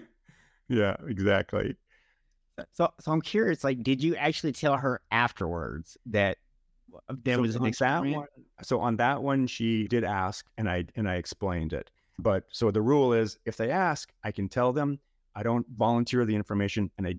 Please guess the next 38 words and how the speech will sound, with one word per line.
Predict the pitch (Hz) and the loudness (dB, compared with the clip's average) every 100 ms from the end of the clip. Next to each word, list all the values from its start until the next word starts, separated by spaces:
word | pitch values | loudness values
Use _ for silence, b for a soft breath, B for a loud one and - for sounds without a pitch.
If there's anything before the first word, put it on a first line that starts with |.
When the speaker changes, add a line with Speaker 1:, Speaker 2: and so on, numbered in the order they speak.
| - | -2
Speaker 1:
don't | 113 123 - | 0 0 0
tell | 98 | 0
them | 92 90 | 0 -2
ahead | 73 76 | -4 -6
of | 71 | -8
time, | 71 64 64 | -8 -10 -4
'cause | 107 | 2
then | 135 | 4
it | 113 | 4
would | 92 | 2
make | 95 | 0
it | 82 - | -2 -4
too | 90 | -2
easy, | 69 - 95 - | -2 -6 -12 -10
right? | 76 87 - | -2 -2 -2
Speaker 2:
Yeah. | - - _ _ _ _ _ _ _ - | -10 -20 _ _ _ _ _ _ _ -4
Yeah, | 92 | -2
'cause | 95 | -2
then | 104 110 98 92 | 0 2 2 0
they | 101 | -2
feel | 104 113 | 0 0
almost | 95 92 98 | 2 0 0
obligated | 90 95 85 87 85 | 0 0 0 0 -2
to | 101 | -4
do | 87 82 | 0 0
it | 76 | 0
just | 90 | -6
because | - 92 87 | -6 -6 -4
you | 80 | -8
told | - 82 | -6 -6
them | 78 76 | -6 -6
it's | 80 - - | -6 -10 -12
an | 78 - | -12 -8
Speaker 1:
Yeah, | 110 95 - 60 | -2 -2 -2 -8
Speaker 2:
experiment. | - - | -8 0
Speaker 1:
yeah. | 101 65 - - _ b b | 2 0 -6 -18 _ b b
But | 143 139 | 2 4
so, | - | 2